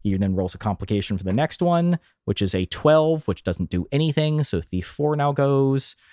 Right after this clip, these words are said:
And that's the last guy in the group. And he does the same. Five, ten, fifteen, twenty, twenty-five, thirty, thirty-five, forty, forty-five, fifty, fifty-five, sixty. Excellent. He also uses his dash action and gets that far away.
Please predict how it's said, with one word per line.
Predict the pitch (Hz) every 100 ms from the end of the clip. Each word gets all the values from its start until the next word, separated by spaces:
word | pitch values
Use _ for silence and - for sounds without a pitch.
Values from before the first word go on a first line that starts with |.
| _ _
And | - 92
that's | 95
the | 92
last | 95 95 -
guy | - 92 92 92 92 90
in | 90 87 90
the | 82 80 78
group. | - 151 147 - - _ _ _ _ _ - -
And | 95 95 92 87
he | 95 95
does | 95 92 90
the | 98
same. | - 107 87 76
Five, | 71 62 50 -
ten, | - - - -
fifteen, | - - - -
twenty, | - - -
twenty-five, | - - - -
thirty, | - - 95
thirty-five, | - - 80 - 110 _ _
forty, | 165 151 143 143 - - - _ _
forty-five, | - 104 - 151 -
fifty, | - 113 - - - -
fifty-five, | - - - - -
sixty. | - - - -
Excellent. | - - 78
He | 104
also | 98 104 98
uses | 92 87 85
his | 85
dash | - 80 80
action | 80 73 - 80
and | 78 82
gets | 71 -
that | - - -
far | 78
away. | 87 165 123